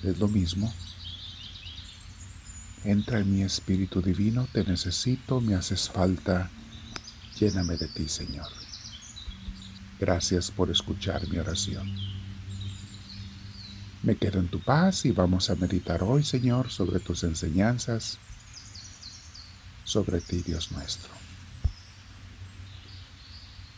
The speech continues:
El tema de hoy, mis hermanos, se llama No le frustres a Dios sus planes contigo. Y también vamos a recordar lo que es el propósito de tu vida.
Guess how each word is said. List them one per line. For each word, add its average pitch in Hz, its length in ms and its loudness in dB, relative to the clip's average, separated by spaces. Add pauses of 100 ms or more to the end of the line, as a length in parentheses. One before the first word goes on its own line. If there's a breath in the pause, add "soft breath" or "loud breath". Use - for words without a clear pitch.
(140)
El 135 140 10
tema 180 240 12
de 143 100 10
hoy, 98 140 12
mis 92 220 8
hermanos, 87 580 4
se - 180 2
llama 87 460 8 (440)
No 107 280 12
le 175 160 10
frustres 113 640 6
a 92 80 8
Dios 113 320 8
sus - 320 2
planes 87 460 6
contigo. 78 600 2 (1600)
Y 123 100 12
también 101 320 10
vamos 123 320 10
a 131 40 8
recordar 127 560 6
lo 98 220 4
que 87 220 6
es 85 160 2
el 87 120 8
propósito 87 680 4
de 82 100 4
tu 92 140 4
vida. 123 280 6